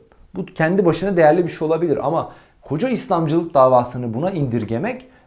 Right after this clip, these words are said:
en çok İslamcılığa yapılmış bir oyundur zaten. Siyasal İslamcılık diye isimlendiriyoruz ya, bu anlamda isimlendiriyoruz zaten. Yani senin öncelikli derdin, ya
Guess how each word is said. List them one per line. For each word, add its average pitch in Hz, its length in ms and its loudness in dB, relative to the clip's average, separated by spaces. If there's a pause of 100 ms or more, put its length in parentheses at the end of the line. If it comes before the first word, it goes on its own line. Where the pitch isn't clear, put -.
(160)
en 240 180 -2
çok 214 240 -6
İslamcılığa 160 640 2
yapılmış 147 520 -2
bir 135 120 -8
oyundur 113 440 0
zaten. 78 420 -14 (340)
Siyasal 98 500 -6
İslamcılık 92 720 -10 (340)
diye 95 360 -6
isimlendiriyoruz 104 840 -8
ya, 185 120 -4
bu 196 100 -4
anlamda 180 380 -2
isimlendiriyoruz 82 800 -12
zaten. 73 300 -18 (600)
Yani 95 180 -12 (240)
senin 175 420 -4
öncelikli 143 600 0
derdin, 127 460 -2
ya 85 120 -12